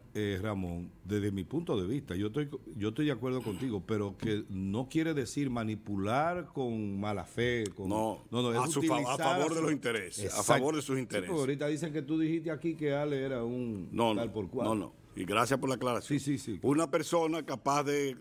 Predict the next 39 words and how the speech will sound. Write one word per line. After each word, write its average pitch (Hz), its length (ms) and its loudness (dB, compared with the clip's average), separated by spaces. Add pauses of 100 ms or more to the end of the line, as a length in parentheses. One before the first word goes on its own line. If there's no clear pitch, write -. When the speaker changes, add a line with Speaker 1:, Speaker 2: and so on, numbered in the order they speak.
Speaker 2:
en 127 160 0
función 127 380 0
de 147 80 2
sus 147 160 0
intereses, 151 640 0
no 123 120 2
importa 165 540 2
inclusive 139 500 2
a 120 40 0
quien 135 200 -2
se 117 160 -2
lleve 147 200 4
en 151 60 0
el 143 80 -2
camino, 123 440 0 (560)
no 110 100 2
importa 143 480 4
a - 40 -2
quien 135 180 -2
le 123 60 0
pase 131 260 0
por 135 180 -4
arriba, 120 380 -2
con 117 220 0
tal 123 420 4
de 117 240 2
él 127 180 -2 (440)
imponer 143 760 4
o 131 160 -2
proponer 139 840 0 (280)
su 135 360 2
interés 131 560 0
por 127 240 0
encima 123 380 0
de, 113 260 0
de, 101 140 -4
de 104 200 -2
cualquier 104 380 0
otro. 73 240 -8